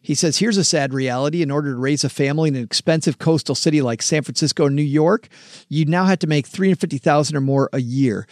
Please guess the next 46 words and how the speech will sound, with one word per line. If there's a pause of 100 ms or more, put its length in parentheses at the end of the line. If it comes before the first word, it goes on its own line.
(300)
You
can
certainly
live
on
less,
but
it
won't
be
easy
for
goals
to
raise
a
family,
save
for
your
children's
education, (340)
save
for
your
own
home, (140)
and
save
for
retirement
so
you
can
actually
retire
by
a
reasonable
age. (560)
A
middle-class
lifestyle
is
a
reasonable